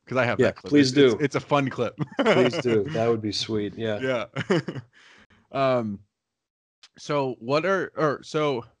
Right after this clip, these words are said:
Speaker 1: how, have you known that you always, or have you always known that you wanted to be in film or in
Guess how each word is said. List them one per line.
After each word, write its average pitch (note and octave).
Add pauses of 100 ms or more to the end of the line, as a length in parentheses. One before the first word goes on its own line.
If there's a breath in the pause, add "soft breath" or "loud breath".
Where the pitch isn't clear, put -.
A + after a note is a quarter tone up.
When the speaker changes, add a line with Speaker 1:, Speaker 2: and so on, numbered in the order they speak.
(420)
Speaker 1:
how, D3
have B2+
you D3+
known C#3
that D3+
you C#3
always, B2
or -
have B2+
you A2
always A#2+
known A2+
that A#2
you A2+
wanted A2
to G#2+
be G#2+ (160)
in G#2+
film A2
or F#2+
in G2